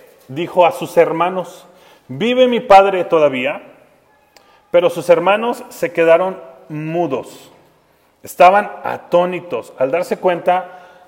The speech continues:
de que tenían a José frente a ellos. "Por favor, acérquense", les dijo. Entonces ellos se acercaron y él volvió a decirles,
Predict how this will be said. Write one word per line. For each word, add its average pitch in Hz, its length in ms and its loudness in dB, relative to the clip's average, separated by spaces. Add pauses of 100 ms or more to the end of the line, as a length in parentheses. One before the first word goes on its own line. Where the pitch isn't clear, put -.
(120)
de 165 200 -4
que 156 480 -8 (140)
tenían 170 440 -6
a 190 60 -4
José 180 460 -2
frente 151 500 -6
a 143 120 0
ellos. 180 520 -12 (460)
"Por 185 180 2
favor, 165 420 4 (960)
acérquense", 151 720 -4
les 120 200 -8
dijo. 120 300 -16 (1400)
Entonces 180 640 -2 (180)
ellos 170 260 -2
se 180 80 -2
acercaron 156 680 0 (460)
y 156 120 -4
él 196 140 -2
volvió 151 600 -4
a 143 100 -4
decirles, 139 840 -12